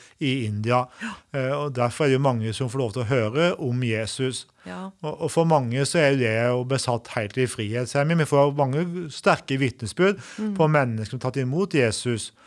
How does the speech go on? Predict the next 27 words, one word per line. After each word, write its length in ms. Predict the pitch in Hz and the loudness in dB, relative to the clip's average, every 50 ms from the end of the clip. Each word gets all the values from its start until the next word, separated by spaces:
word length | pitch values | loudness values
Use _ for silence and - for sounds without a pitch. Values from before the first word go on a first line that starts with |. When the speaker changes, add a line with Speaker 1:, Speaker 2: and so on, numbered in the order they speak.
| - - - _ | -20 -20 -12 _
Speaker 1:
og 100 | - 135 | -2 2
hva 100 | 123 131 127 123 | 4 4 4 4
det 80 | 123 113 | 2 2
har 160 | 110 117 120 | 2 2 2
gjort 300 | 123 117 113 101 - - | 0 0 -2 -4 -6 -6
med 140 | 131 127 120 | -6 -2 2
deres 440 | 127 131 117 104 98 107 113 110 - - | 2 4 4 2 0 -2 -2 -4 -4 -6
liv, 260 | 120 117 110 110 113 | -6 -8 -8 -8 -6
da. 160 | 123 127 123 123 - - - - - - | -4 -4 -4 -6 -8 -12 -20 -20 -16 -14
Speaker 2:
Ja. 140 | 214 208 208 | -10 -8 -6
Speaker 1:
Og 80 | 127 117 | -2 0
det 80 | 131 | 0
er 60 | 143 | 0
ting 220 | 135 - 120 110 107 | 0 0 -2 -4 -4
som 120 | 101 117 131 | -2 -2 0
jeg 160 | 117 104 101 | 0 0 0
vil 120 | 113 113 | -2 -2
ta 140 | - 123 127 | -2 -2 -2
med 120 | 113 104 | -2 -2
oss 220 | 104 107 107 - - | -4 -6 -6 -6 -2
videre 340 | 131 123 113 104 95 104 104 | 0 0 0 0 -2 -4 -4
senere 340 | - 127 117 101 98 98 | -2 -2 -2 -2 -4 -6
i 80 | 98 - | -6 -4
programmet, 460 | 120 117 113 107 101 104 110 107 101 | -4 -2 -2 -2 -2 -4 -4 -4 -4
er 40 | 104 | -4
jo 120 | 104 104 107 | -4 -2 -2
å, 140 | 107 107 | -2 -4